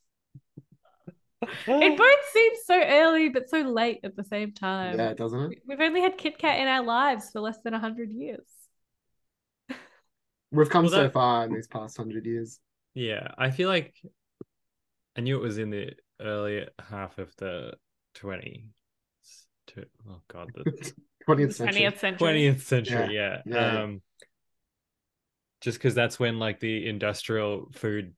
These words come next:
Speaker 1: thing kinda took off.
Speaker 2: Right.
Speaker 1: Um, I think everything, all the, like, candies and stuff before the, like, nineteen hundreds was, like, more, like, individual handmade stuff, like
Speaker 2: Mm.
Speaker 1: boiled candy and things like that.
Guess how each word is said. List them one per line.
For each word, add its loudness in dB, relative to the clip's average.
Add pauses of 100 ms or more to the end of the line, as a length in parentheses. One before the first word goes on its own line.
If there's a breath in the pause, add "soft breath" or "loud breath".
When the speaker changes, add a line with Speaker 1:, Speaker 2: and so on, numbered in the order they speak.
Speaker 1:
thing -8
kinda -14
took -14
off. -12 (380)
Speaker 2:
Right. -8
Speaker 1:
Um, -20 (340)
I -14
think -2
everything, -2
all 2
the, 4
like, -2
candies -4
and -8
stuff -4 (140)
before -4
the, -6
like, -6
nineteen -6
hundreds -6
was, -10
like, -8
more, -6
like, -8 (260)
individual -10
handmade -10 (400)
stuff, -12
like -8
Speaker 2:
Mm. -10
Speaker 1:
boiled -10
candy -14
and -18
things -20
like -18
that. -16